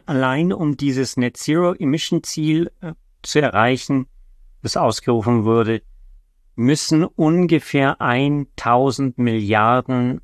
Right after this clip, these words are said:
U-S-Dollar in, ja,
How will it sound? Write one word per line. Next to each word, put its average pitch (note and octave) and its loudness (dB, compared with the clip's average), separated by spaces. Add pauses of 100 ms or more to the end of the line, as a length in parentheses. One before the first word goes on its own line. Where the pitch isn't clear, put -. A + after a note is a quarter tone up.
U-S-Dollar A#2+ 0 (540)
in, C#3+ 2 (720)
ja, G#2 -2